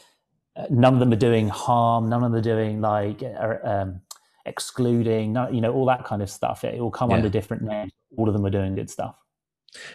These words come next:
Speaker 2: See, whenever you're running, or I don't know if you run, but if you are running, do you have a particular,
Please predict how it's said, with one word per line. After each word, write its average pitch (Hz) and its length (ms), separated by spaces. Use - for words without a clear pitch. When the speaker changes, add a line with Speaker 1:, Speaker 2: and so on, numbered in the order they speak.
Speaker 2:
See, - 200
whenever 160 280
you're 92 220
running, 87 480
or 85 540
I - 80
don't 95 140
know 87 80
if - 120
you - 80
run, 85 380
but - 200
if 95 140
you 107 140
are 87 140
running, 90 400
do 120 80
you 135 100
have 139 140
a 110 60
particular, 87 880